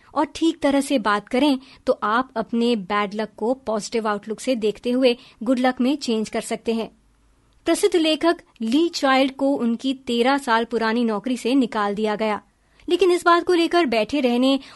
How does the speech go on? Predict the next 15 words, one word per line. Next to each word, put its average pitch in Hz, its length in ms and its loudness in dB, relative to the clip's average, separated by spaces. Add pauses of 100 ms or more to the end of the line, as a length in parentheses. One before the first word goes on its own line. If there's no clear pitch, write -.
और 277 140 2
रोने 226 280 2
की 294 120 -2
जगह 269 320 2 (380)
उन्होंने 381 340 6
अपने 330 300 2
इस - 120 -4
फ्रस्ट्रेशन 285 520 -2
को 320 120 -2
बेस्ट 269 360 0
सेलिंग 302 320 2
जैक 247 260 2 (120)
रीचर 277 220 -2
नॉवेल्स 240 400 0
को 285 320 0